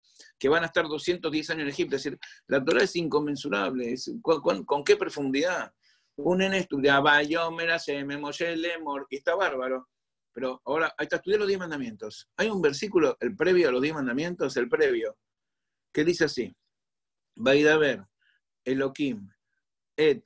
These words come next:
hadevarim a ele lemor". Y dijo el Todopoderoso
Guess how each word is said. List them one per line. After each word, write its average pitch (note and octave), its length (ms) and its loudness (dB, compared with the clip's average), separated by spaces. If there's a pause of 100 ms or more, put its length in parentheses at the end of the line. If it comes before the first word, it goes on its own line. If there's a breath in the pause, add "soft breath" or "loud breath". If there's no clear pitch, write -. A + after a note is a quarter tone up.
hadevarim C3 840 -4 (160)
a E3 180 -2
ele E3+ 460 -2
lemor". A#2 440 -4 (1300)
Y D3 160 6
dijo F3+ 600 2 (380)
el A#2+ 180 -2
Todopoderoso B2+ 920 4